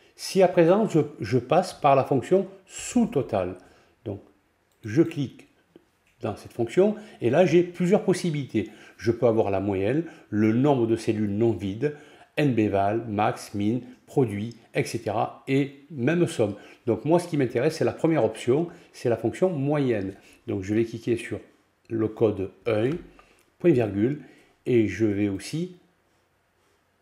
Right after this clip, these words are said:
sélectionner tous les chiffres d'affaires de, du mois de janvier. Je fais entrer. Donc il est normal que j'ai le même chiffre que la fonction moyenne. Mais si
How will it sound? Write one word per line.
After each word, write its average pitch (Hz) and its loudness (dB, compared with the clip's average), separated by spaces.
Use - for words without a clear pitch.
sélectionner 165 0
tous 220 0
les 185 4
chiffres 170 -2
d'affaires 120 -4
de, 151 2
du 110 -2
mois 190 4
de 208 6
janvier. 123 0
Je 165 0
fais 196 0
entrer. 143 -2
Donc 95 -8
il 147 -2
est 127 6
normal 104 -2
que 135 2
j'ai 104 -2
le 104 -2
même 143 2
chiffre 143 -6
que 151 0
la 104 -2
fonction 185 0
moyenne. 113 -2
Mais 104 0
si - -6